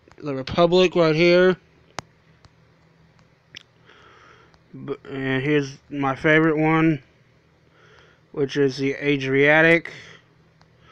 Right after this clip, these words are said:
I think she was scrapped in, like, nineteen, in the nineteen hundred, early nineteen hundreds, I believe. I don't know. I don't look these things up.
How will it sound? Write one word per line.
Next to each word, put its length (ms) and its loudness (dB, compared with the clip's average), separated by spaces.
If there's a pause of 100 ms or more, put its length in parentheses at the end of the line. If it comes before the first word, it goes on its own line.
(640)
I 80 -8
think 260 -2
she 220 -4
was 160 -4
scrapped 1000 0 (680)
in, 240 -2
like, 280 -2 (360)
nineteen, 1120 -4 (400)
in 100 -10
the 80 -4
nineteen 420 -4
hundred, 360 -6 (680)
early 240 2
nineteen 440 -2
hundreds, 640 0
I 100 2
believe. 500 0
I 120 -2
don't 240 -2
know. 600 -2 (760)
I 60 -4
don't 240 0
look 200 -4
these 200 -8
things 340 -2
up. 300 2